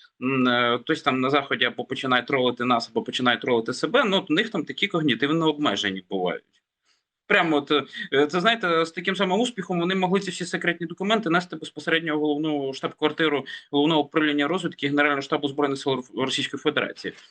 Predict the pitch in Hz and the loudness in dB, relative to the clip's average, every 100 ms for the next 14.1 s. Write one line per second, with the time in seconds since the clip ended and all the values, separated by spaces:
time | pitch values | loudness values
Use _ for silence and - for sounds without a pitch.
0 | _ 135 220 - 254 196 170 190 190 175 | _ -2 0 0 0 0 2 0 0 0
1 | 185 139 87 92 - 110 - - - - | -2 -2 -2 -8 -4 -4 -6 -12 -12 -14
2 | - - 127 139 135 175 247 233 - - | -16 -4 0 0 0 0 0 -2 -4 -6
3 | - 160 - 185 143 113 - 135 151 147 | -4 -4 0 2 2 0 -4 -2 -2 -2
4 | 127 117 113 - 120 156 147 139 135 135 | -4 -2 -4 -4 -4 -2 0 0 0 0
5 | 120 123 123 123 120 117 113 117 131 131 | 0 0 0 0 2 2 0 0 -2 -2
6 | 123 113 131 123 127 113 113 120 123 110 | -2 -4 -6 -2 -2 -2 -6 -2 0 0
7 | 104 - 117 110 113 104 104 - 98 101 | -2 -2 0 0 -2 -12 -10 -8 -2 0
8 | 95 - - - _ 98 95 95 95 98 | 0 -4 -18 -20 _ -20 -10 -6 -4 -2
9 | 98 98 113 98 98 98 98 - 104 104 | 0 2 2 0 -4 -6 -8 -8 -10 -8
10 | 110 107 101 107 107 117 110 123 208 226 | -2 -2 -2 -2 -2 -2 0 2 2 0
11 | - 110 113 131 151 151 143 147 147 151 | -4 -8 -4 -2 -2 -6 -4 0 0 0
12 | 233 240 170 135 156 - 139 - 143 139 | -2 -2 -2 -2 -4 -4 -8 -4 -4 -4
13 | 135 135 - 127 117 131 123 - 87 - | -12 -12 -4 -2 -2 -2 -2 -4 -6 -8
14 | - | -16